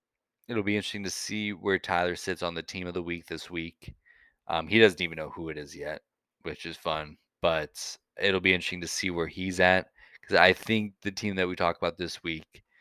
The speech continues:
is gonna be su-, a very fast riser. Um, so it'll be interesting. Um,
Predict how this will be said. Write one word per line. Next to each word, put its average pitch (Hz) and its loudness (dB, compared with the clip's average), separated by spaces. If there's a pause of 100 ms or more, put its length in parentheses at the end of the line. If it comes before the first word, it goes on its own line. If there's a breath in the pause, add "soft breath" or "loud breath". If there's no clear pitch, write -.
(560 soft breath)
is 87 8
gonna 90 -4
be 80 -8 (2500)
su-, 101 0 (120)
a 87 2
very 90 6
fast 82 0
riser. 73 -4 (800)
Um, 85 2 (1160)
so 113 4
it'll 110 4
be 117 6
interesting. 104 0 (160)
Um, 85 6